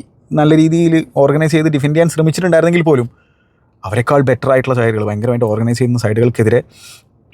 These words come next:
പിന്നെ അവരെ ബ്രേക്ക് ഡൗൺ ചെയ്യണമെങ്കിൽ, ഉം, ഈ വൺ വി വൺ സിറ്റുവേഷൻസ് വിങ്ങിൽ കിട്ടാൻ സാധ്യതയില്ല. അല്ലെങ്കിൽ കൗണ്ടർ അറ്റാക്കിംഗ് സിനാരിയോകൾ വളരെ കുറച്ചായിരിക്കും. കാരണം അവർ അറ്റാക്ക് ചെയ്യാൻ വലിയ തോതിൽ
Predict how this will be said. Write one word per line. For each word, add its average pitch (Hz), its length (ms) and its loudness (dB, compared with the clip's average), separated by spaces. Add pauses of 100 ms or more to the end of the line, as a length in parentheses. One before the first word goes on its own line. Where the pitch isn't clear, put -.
(300)
പിന്നെ 110 200 2 (240)
അവരെ 113 200 0
ബ്രേക്ക് 110 200 0
ഡൗൺ 131 160 2
ചെയ്യണമെങ്കിൽ, 120 320 0 (840)
ഉം, 143 120 -6 (800)
ഈ - 20 4 (280)
വൺ 139 160 4
വി 139 80 0
വൺ 156 80 2
സിറ്റുവേഷൻസ് 143 480 0
വിങ്ങിൽ 139 260 -2
കിട്ടാൻ 135 240 -2
സാധ്യതയില്ല. 123 320 2
അല്ലെങ്കിൽ 120 200 0
കൗണ്ടർ 131 200 2
അറ്റാക്കിംഗ് 135 320 -2 (260)
സിനാരിയോകൾ 143 400 2
വളരെ 139 160 2
കുറച്ചായിരിക്കും. 123 520 0
കാരണം 127 200 -2
അവർ 127 100 0 (120)
അറ്റാക്ക് 139 280 0
ചെയ്യാൻ 143 180 0 (360)
വലിയ 147 140 2
തോതിൽ 147 240 2